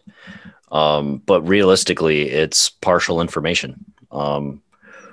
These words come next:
if you were to just look at the scale, and this just happened to me on Saturday, one of my clients, she's been with me three or four months, and I knew that she was gonna be one of these people. So I've been avoiding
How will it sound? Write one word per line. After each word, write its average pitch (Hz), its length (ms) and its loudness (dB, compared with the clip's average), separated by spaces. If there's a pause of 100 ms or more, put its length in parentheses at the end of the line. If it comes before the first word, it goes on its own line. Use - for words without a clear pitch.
(540)
if 101 140 -2
you 104 140 6
were 101 100 4
to 98 100 2
just 90 280 0
look 92 160 0
at - 80 -8
the 80 60 -8
scale, 76 500 0
and 87 160 -4
this - 180 2
just - 300 0
happened 87 360 -2
to 78 100 -10
me 73 380 -6 (140)
on 73 520 -4 (300)
Saturday, 90 520 0
one 78 160 -4
of 80 100 -4
my 78 120 -2
clients, 92 680 0
she's - 560 -2 (600)
been 107 140 2
with 104 200 0
me 98 100 2
three 98 240 0
or 95 60 0
four 95 240 -2
months, 85 580 0
and 82 420 -2
I 90 180 0
knew 101 480 2
that 98 120 0
she - 180 -4
was 87 140 -8
gonna 87 160 -6
be 80 120 -6
one 82 140 -4
of 78 60 -6
these 78 140 -8
people. 78 340 -10
So 85 180 -4
I've 76 140 -2
been 80 120 -8
avoiding 82 640 -6